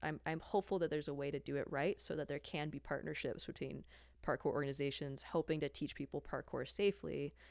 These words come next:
to just make fitness more accessible to people. Um, so yeah,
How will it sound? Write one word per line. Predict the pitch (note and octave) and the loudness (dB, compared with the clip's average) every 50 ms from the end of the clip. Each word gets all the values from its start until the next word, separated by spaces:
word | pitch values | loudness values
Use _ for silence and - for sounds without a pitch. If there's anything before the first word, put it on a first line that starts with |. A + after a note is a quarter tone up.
| - - - - | -20 -20 -16 -6
to | - - | -6 -4
just | - - C4 - - | -4 -2 -4 -2 0
make | A3+ F#3+ - - | 0 0 -2 -2
fitness | - - - - F#3+ D#3+ C#3 - - C3+ | 0 0 2 2 4 2 2 0 -2 -2
more | B2+ B2 | -4 -4
accessible | - - - - - C#3+ - - D#3 C3+ C3 | -4 -2 -2 -2 -2 -2 -4 -4 -4 -4 -4
to | C#3 C3 | -4 -4
people. | - - - - - A#2+ A#2+ B2+ D#3 - - - - - - - - - - - | -6 -6 -6 -4 -2 -2 0 -2 -2 -4 -10 -18 -20 -20 -20 -20 -20 -12 -6 -4
Um, | C#3+ C3 B2 B2+ B2 A2+ - - - - - - - - - - - - - - - - - - - - | -2 -2 -2 -2 -4 -6 -8 -12 -16 -20 -20 -20 -20 -20 -20 -20 -20 -20 -20 -20 -20 -20 -20 -20 -14 0
so | - G3 | 4 6
yeah, | E3 - | 6 6